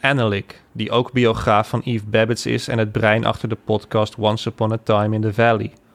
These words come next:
een podcast over de porno-industrie aan de Amerikaanse westkust in de jaren tachtig. Analick schreef een long read voor Esquire. Het artikel heet The Secret Oral History of Bennington, daarmee leuk variërend op Donna Tartt's literaire droomdebuut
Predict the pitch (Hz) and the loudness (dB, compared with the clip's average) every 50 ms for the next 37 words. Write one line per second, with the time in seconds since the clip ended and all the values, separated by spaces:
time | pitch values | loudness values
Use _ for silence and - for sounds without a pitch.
0 | _ _ _ - 113 - - 113 107 - - 113 110 107 - 107 107 110 110 110 | _ _ _ -12 -10 -4 -4 -4 -4 -2 -2 -4 -4 -2 0 0 0 0 -2 -4
1 | 104 - - 127 123 120 117 113 110 110 113 113 107 - - - 117 110 - - | -6 -2 0 0 2 2 2 2 2 2 0 0 -2 -4 -4 -4 -2 -2 0 0
2 | 107 107 107 - 104 107 107 104 107 101 - 113 107 104 107 - 107 101 101 104 | 0 0 0 0 0 0 0 0 -2 -2 0 0 0 0 -2 -4 -4 -2 -2 -2
3 | 107 - - - - 113 107 - - 110 110 110 113 110 110 113 117 - - - | -2 -4 -6 -6 -4 -4 -4 -2 -4 -2 0 2 2 2 2 2 0 -2 -2 -2
4 | 123 - - - - - - - _ _ _ _ _ _ _ _ _ _ _ _ | -2 -2 -4 -12 -18 -20 -20 -20 _ _ _ _ _ _ _ _ _ _ _ _
5 | _ _ _ _ _ _ _ _ _ - 143 139 143 139 139 139 135 - - - | _ _ _ _ _ _ _ _ _ -2 0 2 2 2 2 2 -2 -4 -2 2
6 | 139 123 117 - 117 110 113 117 123 127 131 131 123 120 117 117 113 - - - | 2 2 2 2 2 2 2 4 4 4 4 2 2 2 2 0 -2 -4 -10 -18
7 | - - - - - 117 - - 135 123 - - - 117 104 104 104 104 104 107 | -20 -20 -20 -6 -4 -4 -2 0 -2 -2 -2 -2 0 0 0 2 0 -2 -4 -6
8 | - _ _ _ _ _ _ _ _ _ _ _ _ _ _ - 117 - - 113 | -10 _ _ _ _ _ _ _ _ _ _ _ _ _ _ -10 -4 -4 -4 -2
9 | - 139 139 - 143 131 120 120 123 - 117 110 - - - 151 - - 135 117 | 0 -2 0 0 2 2 2 2 2 0 -2 -4 -4 -4 -4 -4 -2 -2 -2 -2
10 | - - 131 135 127 120 117 113 120 123 - - - 120 110 107 101 - _ - | -2 0 0 2 4 2 2 2 0 -4 -4 -4 -2 0 0 0 -2 -2 _ 2
11 | 117 123 131 135 131 - 131 135 147 147 - _ _ _ _ _ _ _ _ - | 2 2 0 -2 -2 -2 -2 -2 -4 -6 -10 _ _ _ _ _ _ _ _ 2
12 | - 113 113 110 110 107 107 110 113 120 - - - 113 110 113 110 113 113 110 | 2 4 4 4 2 2 2 4 2 2 2 2 2 2 2 2 2 2 2 2
13 | 113 113 110 - 110 107 107 107 113 110 110 107 - - 113 104 107 - - 117 | 2 0 0 -2 -4 -4 -2 0 2 2 2 0 2 2 2 2 2 0 -2 -2
14 | 110 104 - 110 107 107 104 104 104 104 98 - - 107 107 113 117 117 110 113 | -2 -2 -2 -2 0 2 2 2 0 -2 -4 -4 0 0 2 2 2 2 0 0
15 | 104 104 107 107 107 - - | 0 2 0 0 0 -4 -10